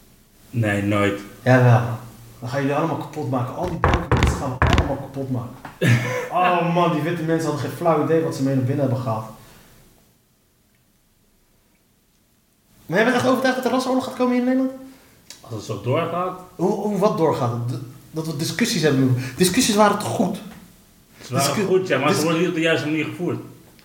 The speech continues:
Speaker 2: Dus we moeten, ah, dus aan de ene kant geweld is nooit de oplossing. Je kan beter met elkaar in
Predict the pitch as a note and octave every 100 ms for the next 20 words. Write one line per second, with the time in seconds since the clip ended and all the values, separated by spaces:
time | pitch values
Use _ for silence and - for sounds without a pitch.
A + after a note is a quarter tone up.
0 | - - - D#3 F#3 G#3+ G#3+ G3+ - -
1 | - - F3 F#3 F3+ F#3+ G3 G3+ G3+ F3
2 | A#2+ - D#3 E3+ G#3 F3+ E3 D#3+ D3+ B2+
3 | C#3+ C3 C3 B2 D3 C3+ D#3 C#3+ C3+ C3+
4 | B2+